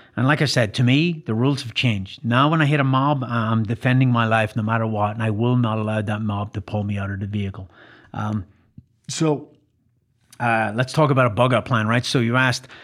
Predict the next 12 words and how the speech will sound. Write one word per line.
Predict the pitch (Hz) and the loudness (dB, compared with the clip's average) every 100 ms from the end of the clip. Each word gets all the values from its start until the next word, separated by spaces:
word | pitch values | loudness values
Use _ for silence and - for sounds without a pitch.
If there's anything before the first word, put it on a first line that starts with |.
| - - | -20 -2
"What | 143 | 0
do | 147 | 2
you | 123 | 2
do | 101 127 120 | 2 2 2
to | 104 | -2
prepare?" | 95 - - 117 104 110 | -10 -12 -4 -4 -4 -6
You, | 120 123 | -2 -2
you, | 120 113 107 - - - - - - _ _ _ _ - | 0 -2 -4 -10 -20 -14 -12 -12 -16 _ _ _ _ -4
you | 120 | 0
get | 147 151 | 2 0
a | |
firearm | - 131 131 139 151 175 | 2 2 4 4 4 2